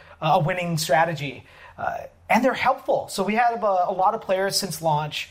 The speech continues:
that are still with us today, which is exciting. We're over, we're now in over year two.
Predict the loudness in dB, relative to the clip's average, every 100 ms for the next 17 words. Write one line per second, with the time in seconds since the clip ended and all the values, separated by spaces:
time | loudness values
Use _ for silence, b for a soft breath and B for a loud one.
0 | b b b 2 4 2 0 2 2 2
1 | -2 0 0 -2 -4 -2 -4 -6 -6 -6
2 | -6 -6 0 2 2 -2 -8 -4 -4 -4
3 | -8 -14 _ -6 -2 -2 -2 -8 -4 -2
4 | -2 -4 -6 -8 -8 -10